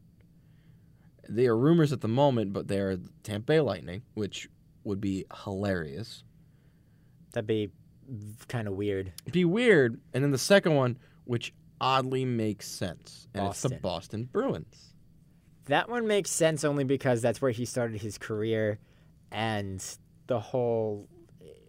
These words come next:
Speaker 2: he might be at the end of the line. He wants to go back where he started.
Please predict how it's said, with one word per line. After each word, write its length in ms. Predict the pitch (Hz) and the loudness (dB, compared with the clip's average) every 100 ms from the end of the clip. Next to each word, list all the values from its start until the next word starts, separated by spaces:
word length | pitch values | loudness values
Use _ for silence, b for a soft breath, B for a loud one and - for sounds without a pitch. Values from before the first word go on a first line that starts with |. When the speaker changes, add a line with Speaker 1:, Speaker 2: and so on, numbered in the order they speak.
| - | -14
Speaker 2:
he 260 | 90 98 113 | -8 -4 -2
might 280 | 110 107 95 | 0 -2 -2
be 160 | 107 | -2
at 100 | 95 | -2
the 140 | 110 107 | -4 -4
end 220 | 107 107 | -2 -4
of 260 | 98 - | -6 -10
the 100 | - | -10
line. 640 | 98 127 147 143 143 139 127 | -6 -2 0 2 2 0 0
He 80 | |
wants 240 | 113 113 - | -2 -4 -4
to 80 | 113 | -4
go 80 | |
back 240 | 110 104 101 | -4 -4 -6
where 140 | 98 | -10
he 100 | 90 | -10
started. 840 | 92 - - 147 143 139 127 123 | -10 -10 0 4 6 6 6 4